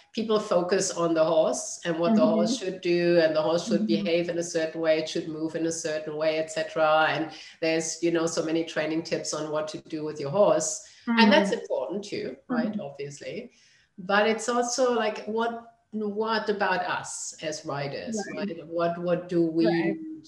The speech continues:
Speaker 1: to learn? What is, is there really for us in this?
Speaker 2: Yeah, I mean, what I always tell people is, uh,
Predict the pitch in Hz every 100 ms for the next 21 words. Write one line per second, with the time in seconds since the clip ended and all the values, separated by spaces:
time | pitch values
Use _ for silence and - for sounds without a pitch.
0 | - 165 139 143 139 135 139 143 143 -
1 | - 156 147 - - 147 - 139 143 139
2 | 135 135 135 - _ _ _ _ _ _
3 | _ - 139 131 123 - 131 123 - -
4 | - - - 247 311 285 220 226 226 226
5 | 226 240 233 220 208 - 220 208 226 220
6 | 220 214 202 196 196 202 180 - 180